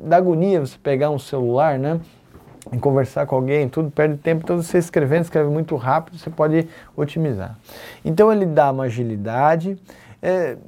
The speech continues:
dá uma questão da informalidade. Eu coloquei a carinha triste e a carinha feliz porque realmente tem um lado positivo e negativo da informalidade. A informalidade é bom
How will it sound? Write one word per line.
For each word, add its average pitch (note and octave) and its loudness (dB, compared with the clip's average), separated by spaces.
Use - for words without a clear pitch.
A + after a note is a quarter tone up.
dá F#3 4
uma A#3 -2
questão E3+ -6
da D#3+ -2
informalidade. C#3+ -2
Eu D3+ -4
coloquei D3 -4
a C3 -2
carinha C3 -4
triste B2+ -2
e - -6
a B2 -4
carinha A#2+ -6
feliz B2 -2
porque C3 -6
realmente C3 2
tem B2+ 0
um B2 2
lado A#2+ 0
positivo A2 -6
e - -4
negativo C3 0
da A#2 -2
informalidade. B2+ -2
A C3+ -4
informalidade F3 2
é G3 4
bom E3 4